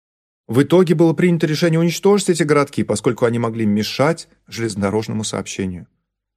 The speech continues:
Но в других частях городов они сохранялись, альтернативы им – не было.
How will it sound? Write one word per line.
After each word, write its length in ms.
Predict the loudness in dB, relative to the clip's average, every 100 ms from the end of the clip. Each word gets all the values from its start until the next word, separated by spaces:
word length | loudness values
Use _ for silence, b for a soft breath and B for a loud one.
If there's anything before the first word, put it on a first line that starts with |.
| _ _ -8
Но 120 | -4
в 60 | -2
других 320 | -2 -4 -6
частях 320 | -6 -4 -4
городов 460 | -2 -2 -2 -6 -16 _ _
они 240 | -4 -4 -4
сохранялись, 840 | -10 -10 -6 -6 -4 -6 -8 -10 _ _ _ _ _ _
альтернативы 760 | -10 -10 -6 -4 -4 -4 -6 -6
им – 260 | -6 -6 -8 _ _
не 240 | -6 -4
было. 320 | -4 -8 -12